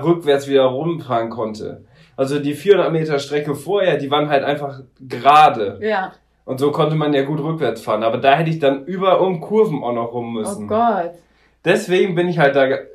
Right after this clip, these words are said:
Speaker 1: ganz entspannt lang gefahren. Und die Wege wurden immer kleiner, immer kleiner. Bin an so einem Haus vorbeigekommen. Das Haus spielt auch gleich eine Rolle. Und bin dann noch ungefähr hundertfünfzig Meter weitergefahren.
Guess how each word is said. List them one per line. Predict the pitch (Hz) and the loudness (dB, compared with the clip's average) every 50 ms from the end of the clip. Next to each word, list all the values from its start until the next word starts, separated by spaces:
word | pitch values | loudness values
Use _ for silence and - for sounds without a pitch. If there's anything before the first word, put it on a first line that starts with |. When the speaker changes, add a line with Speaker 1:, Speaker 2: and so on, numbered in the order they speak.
| - _ | -20 _
Speaker 1:
ganz | - 139 143 - 147 | -4 -4 -2 -2 -4
entspannt | 135 131 - - - 151 143 139 135 127 - 117 | -6 -6 -8 -8 2 4 4 4 4 0 -4 -2
lang | 127 147 180 | -2 -2 -2
gefahren. | 180 185 - 208 208 202 214 233 247 - - - _ _ _ _ _ _ _ _ _ | -2 -6 -6 -4 -4 -2 -2 -4 -6 -10 -12 -18 _ _ _ _ _ _ _ _ _
Und | - 139 | -10 -8
die | 143 135 | -6 -4
Wege | 139 147 147 147 139 | -2 -2 -2 -2 0
wurden | 139 139 139 135 | 2 2 2 2
immer | 127 135 135 131 | 2 0 0 -2
kleiner, | 131 - 165 156 160 165 175 165 143 | -2 -2 -2 0 0 2 2 0 0
immer | 135 139 139 135 | 0 -2 -2 -4
kleiner. | - 147 151 156 170 175 190 202 220 233 - - _ _ _ _ _ _ _ _ _ _ _ _ _ | -2 0 2 2 2 2 0 -2 -6 -8 -10 -16 _ _ _ _ _ _ _ _ _ _ _ _ _
Bin | - 170 165 | -2 0 0
an | 147 147 | 0 0
so | 131 135 | 0 0
einem | 131 127 123 127 | -2 -2 -2 0
Haus | 135 135 143 147 - | 2 2 2 2 2
vorbeigekommen. | - 185 175 180 180 190 196 208 214 208 - 233 226 262 320 339 - - _ _ _ _ - | 2 2 4 4 2 2 2 0 -2 -2 0 0 0 0 -2 -4 -10 -16 _ _ _ _ -20
Das | - - | -10 -2
Haus | 135 131 131 127 | 0 0 0 0
spielt | - 123 117 - | -4 -6 -6 -4
auch | 110 - | -4 -6
gleich | - 147 151 | -4 -6 -6
eine | 160 170 | -6 -6
Rolle. | 165 165 180 190 208 226 269 269 - - _ _ _ _ _ _ _ _ _ _ _ _ _ _ _ _ _ _ _ _ _ | -6 -4 -4 -4 -4 -6 -6 -8 -12 -18 _ _ _ _ _ _ _ _ _ _ _ _ _ _ _ _ _ _ _ _ _
Und | 156 160 165 175 180 170 - - - | -2 2 2 2 2 0 -6 -10 -8
bin | 156 160 160 | -4 -4 2
dann | 156 165 185 202 | 2 2 4 4
noch | 196 202 202 - | 2 2 2 0
ungefähr | - 175 180 180 180 175 175 185 | -2 -4 -4 -4 0 2 2 2
hundertfünfzig | 202 196 190 185 - 190 180 175 - 170 160 | 2 2 0 0 -2 -4 -6 -6 -6 -4 -4
Meter | 165 165 156 156 143 131 | -2 -2 0 0 0 2
weitergefahren. | 143 151 - 202 196 190 202 202 - 208 196 202 214 226 254 - - | 2 2 0 0 0 -2 -2 -4 -2 0 0 0 0 -2 -4 -10 -14